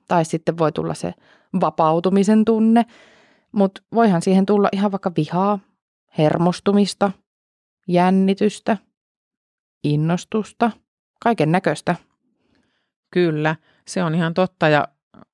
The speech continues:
Speaker 2: ja ne on ihan yhtä lailla tärkeitä tunteita nekin,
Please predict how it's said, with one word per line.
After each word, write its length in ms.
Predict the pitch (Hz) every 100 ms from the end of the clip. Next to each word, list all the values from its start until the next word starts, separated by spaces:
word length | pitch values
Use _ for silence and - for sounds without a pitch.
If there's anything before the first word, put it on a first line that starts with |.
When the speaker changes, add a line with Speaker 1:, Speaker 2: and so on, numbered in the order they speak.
| _ -
Speaker 2:
ja 80 | 202
ne 120 | 226
on 100 | 151
ihan 180 | 190 180
yhtä 260 | 185 285
lailla 320 | 190 175 147 139
tärkeitä 540 | - 151 143 123 127 143 _
tunteita 480 | 143 143 139 139 147
nekin, 340 | 147 143 175